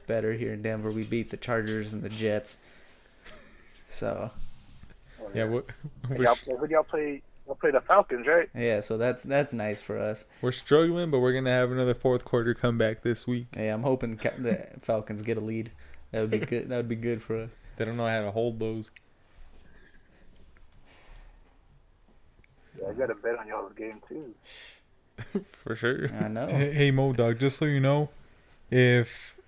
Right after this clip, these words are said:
Speaker 4: if Derek would have been in Hamler's position, like, to catch that
Speaker 1: Oh,
Speaker 4: last pass,
Speaker 1: wow.
Speaker 4: he probably would catch it, but his ass wouldn't have hit the inside. He would have landed straight on his back 'cause he has no ass.
Speaker 1: Why are we going here?
Speaker 3: So it would have touched the white line.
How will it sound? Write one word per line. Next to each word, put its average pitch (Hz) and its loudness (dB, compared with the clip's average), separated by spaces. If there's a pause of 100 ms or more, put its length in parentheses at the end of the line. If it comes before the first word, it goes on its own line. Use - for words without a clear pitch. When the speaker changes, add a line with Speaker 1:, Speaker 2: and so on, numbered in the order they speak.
(240)
Speaker 4:
if 139 0
Derek 160 6
would 156 4
have 131 0
been 139 4
in 135 0
Hamler's 139 2
position, 120 2 (1000)
like, 123 4
to 123 2
catch 135 4
that 131 6
Speaker 1:
Oh, 120 -2
Speaker 4:
last 123 4
pass, 127 4
Speaker 1:
wow. 104 -10 (760)
Speaker 4:
he 147 2
probably 185 10
would 151 6
catch 165 6
it, 113 2 (880)
but 139 4
his 135 6
ass 143 4
wouldn't 131 6
have 120 2
hit - -2
the 135 4
inside. 127 4
He 147 4
would 147 8
have 139 8
landed 139 8
straight 156 8
on 147 10
his 135 8
back 135 8
'cause 127 2
he 131 6
has 127 8
no 131 6
ass. 117 4
Speaker 1:
Why 123 -2
are 151 2
we 147 0
going 139 -2
here? 107 -6
Speaker 3:
So 110 2
it 120 6
would 131 6
have 127 0
touched 135 -2
the 135 2
white 127 4
line. 139 -2